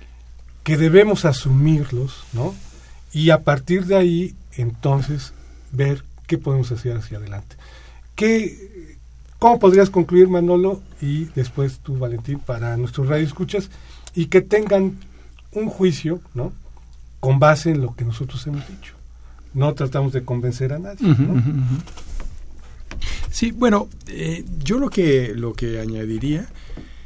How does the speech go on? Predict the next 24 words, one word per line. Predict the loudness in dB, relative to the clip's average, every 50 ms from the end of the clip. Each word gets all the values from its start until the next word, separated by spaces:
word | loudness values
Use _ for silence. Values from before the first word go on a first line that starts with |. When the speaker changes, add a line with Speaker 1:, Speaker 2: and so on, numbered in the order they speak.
| -16 -14 -14 -14 -14 -14 -16 -14 -6 0
Speaker 2:
eh, | 2 4 4 6 6 6 6 6 6 4 4 0 -4
es | -2 -2 -2 -2
que | -2 -2 0 2 2 2 2 2 0 -2 -6 -10 -14 -12 -4
totalmente | 2 2 4 4 4 2 2 0 0 2
de | 4 4
acuerdo | 6 6 4 0 0 -2 -4 -4
con, | -6 -6 -6 -6 -8 -8 -10
con | -12 -10 -8 -8 -6
Valentín, | -6 -6 -8 -8 -8 -8 -6 -6 -6 -6 -6 -6
creo | -6 -4 -4 -4 -4 -4
que | -4 -2 -2 -2 -4 -4
hace | -6 -6 -4 -4 -4
falta, | -4 -6 -6 -6 -8 -8 -8 -8 -8 -6 -8 -8 -10 -12 -16 -20 -20 -20 -14
eh, | -12 -8 -8 -6 -6 -6 -8 -8 -10 -12 -14 -14
astucia, | -12 -12 -10 -6 -2 -2 -2 -2 -2 0 0 0 0 0 -4 -6 -10 -14 -18 -18 -18 -18 -18 -18 -14 -8
creatividad | -6 -4 -4 -4 -4 -4 -4 -4 -4 -2 -2 -2 -2 -2 -4 -6 -8 -10 -12 -12 -10 -8 -8 -6 -6 -4 -4 -4 -6 -6 -8 -8
y | -6 -6
decisión | -4 -6 -6 -6 -6 -6 -4 0 0 2 2 2 0 0 -2 -4 -6 -8 -10 -10 -10 -12 -12 -14 -14 -8 -2 0 0
desde | 2 2 0 0 0 -2 -4 -4 -2 -2 -2
el, | -4 -4 -6 -6 -8 -8 -10 -8 -6
desde | -6 -4 -4 -4 -6 -6 -10 -10
el | -10 -10
Estado, | -12 -8 -2 0 0 2 0 0 -4 -6 -8 -10 -12 -12
¿no? | -12 -12